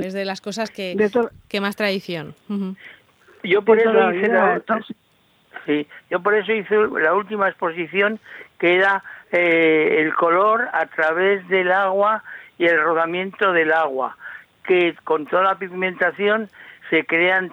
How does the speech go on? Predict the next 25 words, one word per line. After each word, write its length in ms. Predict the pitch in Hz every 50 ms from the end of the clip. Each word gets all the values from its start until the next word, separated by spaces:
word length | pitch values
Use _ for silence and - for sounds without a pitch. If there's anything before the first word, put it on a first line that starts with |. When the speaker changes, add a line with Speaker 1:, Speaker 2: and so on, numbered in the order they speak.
| - -
Speaker 3:
tierras 580 | 196 190 190 196 196 180 185 196 208 226 214 - - - - - - _ -
que 100 | - 165
nos 160 | 160 143 139
aportan 420 | 151 139 - - 165 165 190 190 196
unos 220 | 185 185 175 151
colores, 500 | - - 170 160 165 165 165 175 202 190 - - - - - - - - - _ -
eh, 260 | 160 156 156 151 147 135 -
fantásticos, 760 | 143 131 127 147 175 202 185 - 190 185 156 - 156 143 123
como 220 | 120 139 131 135 135
los 100 | 131 -
Speaker 1:
Ujú. 80 | 175
Speaker 3:
terracotas, 960 | - - - 113 120 120 - - 202 214 208 - - 165 156 170 180 190 175 - - - - - - - - - _
como 240 | - - 143 143 143
los 240 | 131 127 123 117 120
grises, 640 | 147 165 190 208 233 233 - - 190 190 185 165
depende 400 | 160 151 139 - 165 175 185 185
de 180 | 202 196 190 190
la 160 | 185 170 170 - -
zona, 520 | - 214 214 208 185 170 180 220 240 240 - _ _ _ _ - - - - _ -
¿verdad? 480 | 156 156 147 143 151 160 180 214 226 - - - - - _ _ -
Tienes 480 | - 156 156 160 170 180 185 170 151
una 320 | - - 175 170 165 160 156
posibilidad 600 | - 156 135 - 165 147 135 139 143 147 160 175
de 120 | 180 170
pigmentación. 880 | 143 123 - - 139 143 139 135 120 127 - 123 113 160 175 170 147 131